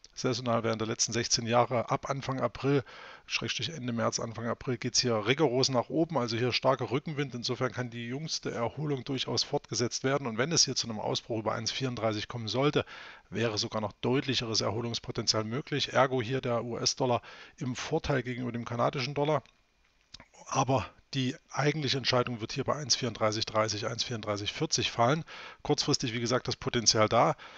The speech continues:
Man bedenke, wie gesagt, aber wie eingangs erläutert, morgen eher ein schwacher Handelstag, Montag wahrscheinlich auch. Insofern die nächsten zwei Tageskerzen. Man darf mal gespannt sein, wie die aussehen.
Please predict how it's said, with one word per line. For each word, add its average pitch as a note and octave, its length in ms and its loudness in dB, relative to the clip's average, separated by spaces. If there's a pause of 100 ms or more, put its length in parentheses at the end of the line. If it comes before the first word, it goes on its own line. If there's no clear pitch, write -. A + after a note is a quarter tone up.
(200)
Man A#2 160 2
bedenke, C#3 380 0
wie B2 60 -2
gesagt, A#2+ 300 0
aber A#2 340 0
wie B2+ 200 -4
eingangs A#2+ 340 -2
erläutert, B2 420 0
morgen C3 400 2 (240)
eher C#3 380 2
ein C#3 80 -10
schwacher C3+ 460 4
Handelstag, B2 560 2
Montag B2 360 -2
wahrscheinlich A#2 460 0
auch. - 260 8 (320)
Insofern B2 300 -4
die A#2 80 -2
nächsten A#2+ 320 0
zwei A#2 220 2
Tageskerzen. A#2+ 760 2 (220)
Man A2+ 160 -2
darf C3 160 4
mal C3 140 2
gespannt C3+ 340 0
sein, B2 220 2
wie A#2 80 -2
die A#2 100 2
aussehen. C#3+ 500 4